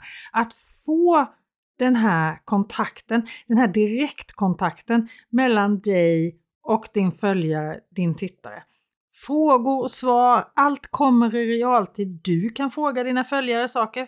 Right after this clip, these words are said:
följarna kan fråga dig saker, dina blivande potentiella kunder får ett svar direkt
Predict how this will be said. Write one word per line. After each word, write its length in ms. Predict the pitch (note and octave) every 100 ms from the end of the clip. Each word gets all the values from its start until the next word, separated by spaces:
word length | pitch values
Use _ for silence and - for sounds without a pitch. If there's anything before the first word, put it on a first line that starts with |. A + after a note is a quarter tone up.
| _ -
följarna 480 | F3 D#3+ D#3+ E3
kan 180 | A3 A#3+
fråga 380 | A#3 C4+ A#3 G#3+
dig 360 | F#3 F3 G3 B3
saker, 540 | - B3+ B3+ - C#4 - - - -
dina 180 | G3 F#3+
blivande 640 | F#3+ C4 C4+ G#3 A3 A#3+
potentiella 720 | A#3 B3 B3 A#3 A#3+ A3 G#3+
kunder 520 | - B3+ A3+ F3+ G#3 - - -
får 220 | B3 G#3+
ett 120 | G#3
svar 640 | - - A3+ A3+ G3+ F3+
direkt 760 | E3+ F#3+ F#3+ F#3 G#3+ - -